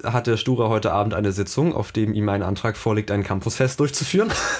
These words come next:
<laughs> Und sollte er dem zustimmen, dann wird es, äh, aller Wahrscheinlichkeit nach ein Campusfest geben am zwanzigsten siebten zweitausenddreiundzwanzig.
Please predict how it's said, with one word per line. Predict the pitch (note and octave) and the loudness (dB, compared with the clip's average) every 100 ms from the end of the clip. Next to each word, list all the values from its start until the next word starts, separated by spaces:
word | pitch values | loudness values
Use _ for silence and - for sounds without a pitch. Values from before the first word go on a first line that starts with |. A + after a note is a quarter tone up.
| C#3+ - D#3 | 2 4 2
<laughs> | E3+ - A3 G#3+ - - - | 2 -4 -6 -6 -8 -10 0
Und | B2+ | 4
sollte | A2+ B2 B2 | 4 4 4
er | G2+ A2 | 2 4
dem | G#2+ | 2
zustimmen, | G#2 A#2+ A#2+ D3+ D#3+ D3+ | 2 0 2 4 4 4
dann | A2 A2 G#2+ | 4 2 2
wird | A#2 | 2
es, | C3+ C3 - | 0 0 0
äh, | A2 A2 A#2 - | 2 4 4 2
aller | G#2+ A2 | 2 2
Wahrscheinlichkeit | G#2 A2+ A2 G#2 B2 A2 | 2 2 2 2 0 0
nach | G2+ | 0
ein | G2+ G2 | 0 0
Campusfest | C3 D3 C#3 C3+ - | 0 0 0 -2 2
geben | B2 A#2+ | 2 2
am | G#2 G#2+ G#2 - - - | 2 2 0 -6 -14 -4
zwanzigsten | A2+ G#2+ G#2+ G2+ - G2+ | 0 0 0 -4 -2 0
siebten | D#3 - D3 C#3+ - - - - | 0 0 0 0 -6 -20 -20 -16
zweitausenddreiundzwanzig. | - B2 A#2+ A#2 A2 G2+ F#2+ F#2 E3 F3+ E3+ - | -2 0 2 0 0 2 2 2 0 2 0 -2